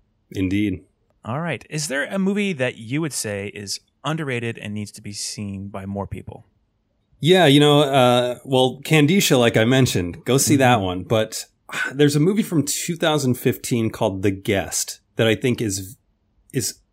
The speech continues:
Speaker 1: absurdly underseen. The Guest stars Dan Stevens,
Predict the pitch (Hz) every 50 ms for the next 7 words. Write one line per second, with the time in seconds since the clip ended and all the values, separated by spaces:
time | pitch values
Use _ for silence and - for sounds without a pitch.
0 | _ _ _ - 151 120 123 - - - - 185 190 185 180 156 151 147 135 110
1 | 110 117 117 113 110 104 - - - 104 90 85 - - - - _ _ _ _
2 | _ _ _ _ _ _ _ _ _ _ - 117 110 110 170 175 160 - - -
3 | - - - - - 143 131 131 127 123 120 120 120 117 110 - - - - 113
4 | 98 135 147 165 180 185 165 - - - 135 143 135 98 90 82 76 - 95 -
5 | -